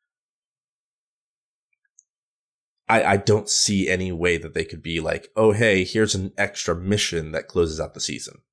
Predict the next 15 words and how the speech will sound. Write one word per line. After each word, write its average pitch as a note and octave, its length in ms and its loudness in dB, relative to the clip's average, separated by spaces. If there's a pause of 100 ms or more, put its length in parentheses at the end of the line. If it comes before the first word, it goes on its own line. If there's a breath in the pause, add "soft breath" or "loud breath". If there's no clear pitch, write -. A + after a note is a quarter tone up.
(320)
'Cause, - 140 -8
like, E2 200 -4
we F2 220 -6
already G#2 200 0
did D2 340 -8
that B1+ 240 -4
by E2 120 -6
fighting, D#2+ 800 -4 (1080)
you F2 80 0
know, C#2 180 -2 (720)
Callus E2 560 2
and, D#2+ 320 -4
and E2 160 -8
the D#2 60 -8
Nightmares. C#2 720 -6